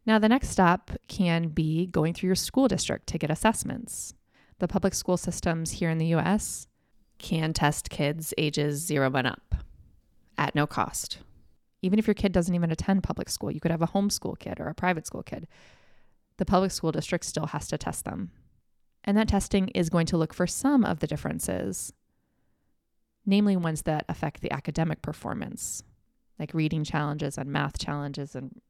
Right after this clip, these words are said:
writing challenges and spelling challenges, that sort of thing. Now, the school cannot diagnose. If the school sees a child that has a reading challenge, they may call it a reading disorder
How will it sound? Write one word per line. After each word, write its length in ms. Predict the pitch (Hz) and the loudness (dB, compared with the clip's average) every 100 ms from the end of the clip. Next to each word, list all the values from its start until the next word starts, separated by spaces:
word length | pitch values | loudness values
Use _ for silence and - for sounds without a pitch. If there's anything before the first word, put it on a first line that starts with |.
| - | -2
writing 320 | 147 143 147 | 0 0 -4
challenges 560 | - 139 139 143 143 | -4 -4 -4 -6 -8
and 120 | 180 147 | -10 -8
spelling 360 | - 139 143 | -4 -4 -4
challenges, 460 | - - 135 156 151 | -6 -6 -6 -8 -8
that 160 | - | -6
sort 180 | - - | -6 -8
of 60 | - | -8
thing. 280 | - - - _ _ _ _ _ _ - - - - | -10 -10 -14 _ _ _ _ _ _ -20 -20 -20 -2
Now, 300 | 214 214 202 - _ - | 2 4 4 0 _ -4
the 120 | 202 | -2
school 360 | - - 294 277 | 0 2 4 4
cannot 380 | - 202 175 - | 4 2 2 0
diagnose. 760 | 156 160 156 - - - - - _ _ _ _ _ | -2 -2 -4 -6 -8 -8 -10 -16 _ _ _ _ _
If 140 | 190 | 0
the 80 | - | 2
school 320 | 180 - 180 | 0 4 6
sees 300 | 165 - 160 | 6 4 2
a 60 | 165 | 0
child 340 | - 156 156 | 0 2 2
that 120 | 156 156 | 0 0
has 200 | 156 160 | 0 0
a 80 | |
reading 300 | 156 165 220 | 0 0 0
challenge, 560 | 196 - 277 175 180 - | 0 -2 -2 -2 -4 -6
they 360 | 170 139 151 156 | -8 -2 0 0
may 160 | 156 | -2
call 200 | 156 156 | -2 0
it 60 | 151 | 2
a 60 | 147 | 2
reading 240 | 139 143 | -2 -2
disorder 640 | 147 147 - - 64 - | -4 -2 0 0 -2 -6